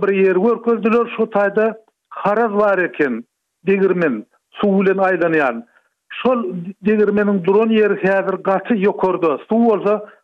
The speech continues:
aşakdan akýar. Beşinji derýa, Etrek derýasy.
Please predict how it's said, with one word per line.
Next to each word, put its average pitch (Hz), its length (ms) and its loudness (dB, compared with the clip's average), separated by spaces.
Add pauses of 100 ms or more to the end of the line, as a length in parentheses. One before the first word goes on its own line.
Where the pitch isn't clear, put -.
(220)
aşakdan 190 600 -4
akýar. 143 580 -2 (840)
Beşinji 202 640 0
derýa, 160 540 2 (560)
Etrek 233 540 -2
derýasy. 156 680 0